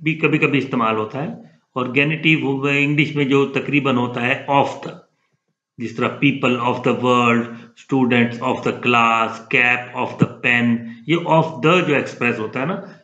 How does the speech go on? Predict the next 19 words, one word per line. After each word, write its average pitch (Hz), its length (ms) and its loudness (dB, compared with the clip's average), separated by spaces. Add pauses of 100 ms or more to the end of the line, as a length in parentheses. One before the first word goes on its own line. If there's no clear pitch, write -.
ये 156 120 0
जर्मन 131 360 0
में 151 240 -2
गेनिटिव 117 520 -2
के 104 80 -8
जरिए 92 260 -12
एक्सप्रेस - 440 -18
होता - 200 -20
है। - 60 -20 (920)
अ, 123 500 2 (180)
मिसाल 165 380 2
के 170 120 -2
तौर 123 340 0
पे, 87 280 -8 (500)
अ, 127 340 2 (1160)
मैंने 151 300 2
आपसे 147 280 2
पूछा, 131 640 -4 (460)
"Wessen 170 580 2